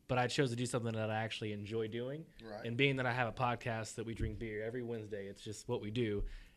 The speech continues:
Speaker 1: And, uh, I just like to drink beer. I like the, I like wine. I like, I just, I enjoy alcohol at a responsible level. So I'm like, "Hey, if I cut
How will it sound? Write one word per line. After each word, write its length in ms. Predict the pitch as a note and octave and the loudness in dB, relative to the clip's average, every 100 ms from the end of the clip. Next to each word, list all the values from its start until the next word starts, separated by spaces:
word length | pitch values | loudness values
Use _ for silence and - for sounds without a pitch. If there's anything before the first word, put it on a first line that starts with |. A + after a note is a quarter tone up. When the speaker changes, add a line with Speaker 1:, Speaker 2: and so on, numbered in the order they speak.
| - | -8
Speaker 1:
And, 320 | A2+ A2 G#2+ | -2 0 2
uh, 380 | A2 G#2+ G#2 G#2 - - - - - - | 4 6 4 2 -4 -16 -20 -14 -8 -4
I 100 | C3+ | -2
just 200 | D3+ B2 | -2 -4
like 100 | A#2+ | -4
to 60 | |
drink 200 | B2 B2+ | -4 -2
beer. 220 | D3+ A2 - - | -2 -2 -2 -2
I 60 | A2 | 0
like 140 | G#2+ | -2
the, 100 | G#2+ G2 | -6 -6
I 60 | G#2 | -6
like 140 | G2 F#2 | -6 -4
wine. 300 | G#2+ A#2+ A#2+ | -2 -2 0
I 60 | |
like, 220 | G#2+ G#2 A2+ | -2 -2 -2
I 80 | |
just, 240 | A#2+ A#2 - _ _ - | -2 -2 -6 _ _ -4
I 100 | B2+ | 0
enjoy 560 | C3+ B2 B2 B2 A#2+ A#2+ - - - - | 0 2 2 4 2 -2 -10 -10 -6 -4
alcohol 520 | B2 A#2 A#2 G#2+ A2 A2 | 0 0 0 0 0 0
at 60 | |
a 40 | G#2+ | 0
responsible 540 | G#2+ - A#2 G#2 A2+ | -2 0 -2 -2 2
level. 340 | C#3+ D3+ B2+ A#2+ | 6 8 8 10
So 400 | - B2 A#2+ A2+ - - - | 10 10 2 -2 -10 -20 -8
I'm 100 | - | -2
like, 160 | C#3 B2+ | 0 6
"Hey, 340 | D3 C3 G#2 - _ _ _ _ _ _ - - | 8 8 6 -4 _ _ _ _ _ _ -12 0
if 220 | E3+ E3+ D#3 | 4 4 6
I 120 | C#3 | 4
cut 340 | - C#3+ B2+ | 4 4 4